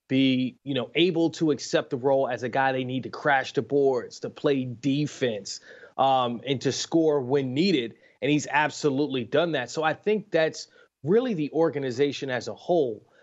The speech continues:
that sometimes we overlook the types of people that they're having,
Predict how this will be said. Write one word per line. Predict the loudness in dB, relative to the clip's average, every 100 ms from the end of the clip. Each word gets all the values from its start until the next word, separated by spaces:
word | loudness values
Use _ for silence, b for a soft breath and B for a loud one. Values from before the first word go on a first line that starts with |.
| b
that | -6 -6
sometimes | -2 -2 0 -2 0 0 -2
we | 0 0
overlook | 2 2 2 0 2 0 -4 b b _ -4
the | -2 -2
types | -6 -2 0 0 -4
of | -8 -8 -8 _
people | -20 -4 0 0 0 -4 -8 _ _ _ _ _
that | -2 0
they're | 0 0
having, | 2 2 2 0 -2